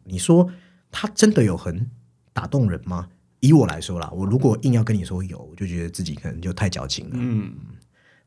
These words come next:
Speaker 1: 那表演精彩是精彩，但我都开玩笑说，如果你整场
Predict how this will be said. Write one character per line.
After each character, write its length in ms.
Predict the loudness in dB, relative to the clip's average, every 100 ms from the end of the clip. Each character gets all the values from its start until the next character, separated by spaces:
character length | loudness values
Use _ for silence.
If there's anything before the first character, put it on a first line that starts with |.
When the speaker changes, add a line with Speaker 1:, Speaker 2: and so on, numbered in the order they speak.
| -20 -20 _
Speaker 1:
那 140 | -2 -2 0
表 180 | 4 6
演 260 | 6 2 -10 _ _ _
精 160 | 0 0
彩 140 | 0
是 100 | -6
精 220 | -8 -10 -10
彩， 260 | -14 -18 _ _ _ _
但 140 | -2
我 160 | -2 -2
都 100 | -4
开 140 | -4
玩 180 | -4 -4
笑 160 | -6 -10
说， 240 | -10 -10
如 80 | -6
果 100 | -4
你 120 | -6
整 260 | -6 -8 -8
场 240 | -8 -12